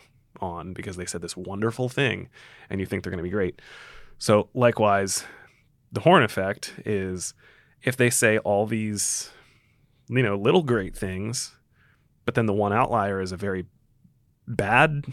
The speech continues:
or perceived bad thing that they said, then it's like, "Oh, I don't, I don't think that person's gonna be a good fit," which I've seen happen plenty of times here. Well, I mean, you know, it's, you,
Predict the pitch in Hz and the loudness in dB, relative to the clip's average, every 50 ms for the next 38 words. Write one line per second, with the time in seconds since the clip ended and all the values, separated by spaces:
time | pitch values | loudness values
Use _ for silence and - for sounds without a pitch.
0 | - - - - - 107 107 92 - - 101 - - - 110 131 170 180 - - | -16 -18 -16 -10 -6 -6 -6 -4 -2 -4 -2 -2 -2 -2 -2 -2 -2 -4 -6 -10
1 | - - _ _ _ _ _ _ _ _ _ _ _ _ - 143 135 135 127 143 | -14 -20 _ _ _ _ _ _ _ _ _ _ _ _ -4 0 2 4 4 4
2 | 151 151 170 156 160 156 - - 147 147 - 151 156 160 151 - - - - - | 2 2 0 0 0 0 0 0 0 2 4 4 4 2 0 -2 -12 -20 -20 -20
3 | - - - - - - - - - - 117 117 117 117 107 - - 101 98 95 | -20 -20 -20 -20 -20 -20 -20 -12 -4 2 4 4 4 4 2 2 2 2 2 2
4 | 92 95 - - 101 113 120 107 92 85 80 85 82 85 90 82 82 87 98 95 | 0 -2 -4 -2 0 2 2 2 0 -2 -6 -8 -8 -8 -8 -8 -8 -8 -8 -10
5 | 92 82 69 - 95 104 101 - 90 95 92 87 - 92 92 - 95 90 - 92 | -10 -10 -10 -8 -6 -6 -6 -6 -6 -8 -8 -8 -8 -8 -8 -8 -8 -8 -8 -8
6 | 85 87 87 87 92 90 - - 98 92 - - - - - - - - _ - | -8 -8 -8 -6 -6 -8 -6 -4 -4 -4 -6 -6 -14 -20 -20 -20 -20 -6 _ 0
7 | 107 - 90 104 110 - - 123 104 110 98 92 - 98 90 90 - - - 92 | 0 2 2 0 0 2 2 0 0 0 -2 -2 -2 -4 -6 -8 -8 -6 -4 -4
8 | 85 87 92 90 - - - 92 90 87 90 - - - 92 87 85 101 127 131 | -2 -2 -4 -6 -6 -6 -6 -6 -4 -4 -6 -6 -6 -6 -6 -4 -2 0 0 0
9 | 139 127 - _ _ _ _ _ _ - - 101 101 107 110 101 95 90 - - | -2 -4 -8 _ _ _ _ _ _ -6 -4 -2 0 0 0 -2 -2 -6 -10 -10
10 | 95 95 90 85 87 85 - - - - - _ _ - - - - - - _ | -10 -10 -10 -10 -12 -10 -8 -8 -8 -10 -12 _ _ -20 -20 -20 -20 -20 -20 _
11 | _ - - 98 95 - | _ -10 -6 -6 -6 -6